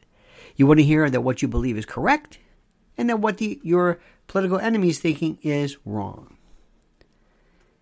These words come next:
And if this is a shock to you, if this is some kind of a surprise, you're, there's simply no hope for you. And you know that. What do you think people want to hear?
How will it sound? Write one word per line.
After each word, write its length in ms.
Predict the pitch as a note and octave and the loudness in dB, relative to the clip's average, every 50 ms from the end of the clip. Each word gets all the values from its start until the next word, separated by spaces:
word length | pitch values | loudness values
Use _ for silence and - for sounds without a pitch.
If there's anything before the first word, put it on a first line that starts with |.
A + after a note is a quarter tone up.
| _ _ _ _ _ - | _ _ _ _ _ -6
And 80 | A#2+ | -4
if 80 | A#2 F3+ | -2 -2
this 160 | F#3 G3 A3 | 0 0 0
is 120 | B3 A3 A#3 | 0 0 0
a 80 | B3 | -2
shock 400 | - - - A#3+ G#3+ G3+ F#3+ - - | -2 0 2 2 2 2 0 -2 -6
to 100 | - A#2 | -8 -8
you, 80 | G#2+ | -8
if 80 | G2+ F2 | -8 -10
this 160 | D3 D#3 E3 | -12 -12 -10
is 100 | D#3 - | -8 -6
some 120 | - F3+ | -4 -4
kind 140 | E3+ F#3 F3 | -2 -2 -2
of 80 | E3+ E3 | -2 -2
a 40 | - | -4
surprise, 720 | - F3+ - - C3 B2 A#2+ A2+ A2+ A2 A2+ - - - _ _ _ | -6 -6 -4 -2 -2 -2 -2 -4 -6 -8 -10 -12 -14 -18 _ _ _
you're, 460 | A#2+ B2 B2+ A#2+ A#2 A#2 A2+ A2 - _ _ _ _ _ _ - | -2 -2 0 0 0 0 -2 -4 -6 _ _ _ _ _ _ -6
there's 240 | - B2 A#2+ A2 - | -2 -2 -2 -2 -2
simply 360 | - - B2 - - B2 A2+ | -4 -4 -4 -4 -2 -2 -2
no 200 | A2 G#2+ G#2 G2+ | -2 -2 -4 -4
hope 240 | F#2+ A#2+ F#2+ F#2 - | -4 -6 -6 -8 -12
for 120 | - - | -18 -20
you. 140 | - - - _ _ _ _ _ _ _ _ _ _ _ - - _ - - _ _ | -20 -20 -20 _ _ _ _ _ _ _ _ _ _ _ -20 -20 _ -20 -20 _ _
And 120 | F#3+ G3 A3 | 0 2 4
you 120 | A3+ A#3 | 4 6
know 260 | A#3 A#3+ A#3 A3 G3 | 6 6 6 4 2
that. 260 | C#3 A#2 - - - - _ _ _ _ _ _ _ _ _ _ _ _ _ _ _ _ _ _ _ _ _ _ _ _ _ _ _ _ _ _ _ _ _ | 0 -2 -6 -10 -16 -20 _ _ _ _ _ _ _ _ _ _ _ _ _ _ _ _ _ _ _ _ _ _ _ _ _ _ _ _ _ _ _ _ _
What 320 | C3+ F3+ A3+ B3 A3 G3 | 2 2 2 2 0 -2
do 180 | F#3+ A3+ A#3 A#3 | 0 0 2 2
you 240 | A3 G#3 G#3+ A3+ G#3+ | 2 2 0 0 -2
think 340 | G3 - G3 G3+ G3+ F#3+ - | -2 -2 -2 -2 -2 -4 -4
people 440 | - F#3+ F#3+ F#3 F#3 - F#3+ F3+ | -4 -2 -2 -4 -4 -4 -4 -2
want 240 | E3+ F3 F3 F3+ F3 | 0 0 0 0 0
to 120 | - F#3+ F3+ | 0 0 0
hear? 360 | F3 F#3 E3 C3 A2+ - | 2 2 0 0 -2 -6